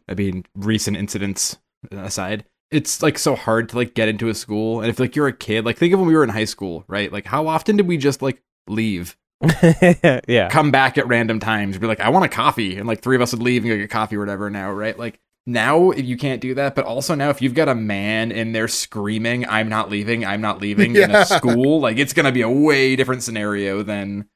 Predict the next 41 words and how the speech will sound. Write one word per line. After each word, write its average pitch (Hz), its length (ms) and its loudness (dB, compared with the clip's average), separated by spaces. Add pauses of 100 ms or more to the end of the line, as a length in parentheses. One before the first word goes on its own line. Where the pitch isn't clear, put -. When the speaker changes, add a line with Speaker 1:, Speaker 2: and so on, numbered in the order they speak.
(120)
Speaker 1:
just 127 300 -2
the 123 80 0
gym 110 300 0
teacher 110 340 -2
dragging 101 440 -4
him 101 160 -6
out 92 220 -6
comically, 95 520 -8
you 98 100 -8
know 104 120 -6
what 101 80 -4
I 101 40 -4
mean? 101 160 -6 (300)
Speaker 3:
F-, 175 180 0
uh, 208 40 6
yeah. 160 380 2 (180)
Speaker 2:
This 196 340 2
isn't 240 220 6
even 214 220 6
pre, 170 680 4 (220)
you 143 120 6
know, 120 340 6 (220)
incidents 120 540 4
like 104 180 0
that 95 180 2
Speaker 1:
Yeah, 120 60 4
Speaker 2:
either. 139 100 2
Speaker 1:
this - 60 2
is 202 40 2
Speaker 2:
Like, 196 100 0
Speaker 1:
post, 131 280 4
Speaker 2:
those 156 60 0
Speaker 1:
like, 123 300 0
post 143 240 0
Columbine 127 680 -2
and 117 340 0
Speaker 2:
Yeah, 123 300 6
so, 117 320 2 (120)
but, 151 260 6
you 160 100 4
know. 120 220 4